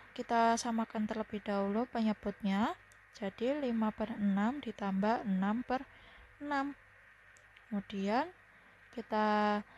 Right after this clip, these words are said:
dapatkan hasilnya minus empat per sepuluh, lima per enam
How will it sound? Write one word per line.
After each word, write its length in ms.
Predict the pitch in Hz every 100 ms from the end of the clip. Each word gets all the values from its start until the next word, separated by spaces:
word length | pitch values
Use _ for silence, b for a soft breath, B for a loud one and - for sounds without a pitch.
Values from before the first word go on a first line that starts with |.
| B B B - 220
dapatkan 640 | 202 202 - 226 269 269
hasilnya 560 | 220 214 202 220 285 311
minus 560 | 254 226 226 - -
empat 640 | 233 208 - - 247 277 -
per 160 | - 240
sepuluh, 720 | 226 220 - 214 214 220 330 440 - B B B B B
lima 240 | 247 247 240
per 320 | - 247 -
enam 560 | 226 208 196 202 320